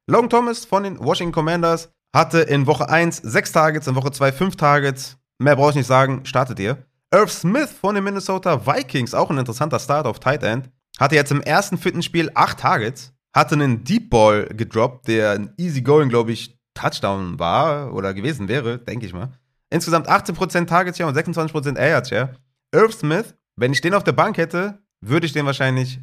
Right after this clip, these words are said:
spielen. Evan Ingram, mein letzter Kandidat, at L A Chargers, sechs Targets pro Spiel, ist echt solide, ne? Also Kirk und Ingram sind da bei Jacksonville die Guys, die man spielen muss.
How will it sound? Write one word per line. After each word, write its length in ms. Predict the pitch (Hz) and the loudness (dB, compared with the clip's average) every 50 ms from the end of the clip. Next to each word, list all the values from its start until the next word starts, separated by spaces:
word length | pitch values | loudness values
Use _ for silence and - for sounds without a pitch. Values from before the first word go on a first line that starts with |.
| - _ _ | -18 _ _
spielen. 720 | - - - - - 147 156 147 131 113 98 87 - - _ _ _ _ | -12 -10 -10 -8 -4 -2 0 2 2 0 0 -2 -6 -12 _ _ _ _
Evan 180 | 175 202 233 240 | 2 2 2 2
Ingram, 380 | 254 262 262 262 254 240 - - | 0 -2 -2 -4 -4 -6 -8 -8
mein 340 | - 143 160 175 180 180 - | -4 0 2 2 2 0 0
letzter 340 | - 127 156 175 165 - 175 | 0 0 0 0 0 -2 -2
Kandidat, 560 | - 165 165 165 156 160 160 160 156 - _ _ _ _ _ | -2 -2 0 0 2 2 2 0 -2 -6 _ _ _ _ _
at 280 | 143 147 165 160 - - | 2 4 4 2 0 0
L 160 | - 143 151 131 | 0 2 2 2
A 160 | 131 135 131 | 2 0 0
Chargers, 560 | - 147 135 147 156 139 147 143 143 135 135 | -2 0 0 0 0 2 0 0 0 -2 -4
sechs 360 | 101 98 107 135 175 - - | -8 -6 -4 -4 -4 -4 -4
Targets 340 | - 117 135 170 165 147 - | 0 0 2 2 2 -2 -4
pro 140 | - 120 117 | -8 -10 -10
Spiel, 560 | - - 110 110 120 139 156 156 - - - - | -8 -6 -4 -4 -2 -2 -4 -4 -8 -10 -12 -12
ist 280 | - 123 127 - - | -10 -10 -10 -10 -10
echt 220 | - 135 156 - 147 | -8 -8 -6 -4 -2
solide, 440 | 139 131 139 156 127 113 120 147 156 - | 0 0 0 0 0 -2 -2 -4 -6 -10
ne? 180 | - 113 135 127 110 | -10 -8 -6 -4 -4
Also 480 | 113 107 107 110 110 107 110 110 - _ _ _ _ | -4 -4 -4 -4 -4 -4 -6 -8 -12 _ _ _ _
Kirk 360 | - - 143 151 160 160 - | -4 0 2 2 2 0 -2
und 140 | 120 117 - | -4 -4 -4
Ingram 720 | 127 143 156 139 135 135 131 131 131 127 127 - - - - _ - | -2 -2 0 0 2 2 2 2 0 -2 -4 -8 -14 -18 -18 _ -12
sind 300 | 107 101 120 147 156 135 | -6 -2 -2 -2 0 2
da 240 | 135 127 123 123 120 | 2 4 4 4 2
bei 160 | 104 110 110 101 | 2 0 0 0
Jacksonville 600 | 113 120 127 127 - 117 113 113 110 107 - - - | 0 -4 -4 -4 -6 -6 -4 -2 -2 -2 -4 -8 -12
die 280 | 104 104 110 110 98 | -14 -10 -10 -8 -2
Guys, 260 | 107 110 107 110 123 | 0 0 2 0 0
die 80 | 123 117 | -4 -6
man 140 | 110 104 98 | -6 -6 -6
spielen 240 | - - 113 110 98 | -6 -6 -6 -6 -6
muss. 260 | 95 104 113 - | -6 -8 -10 -12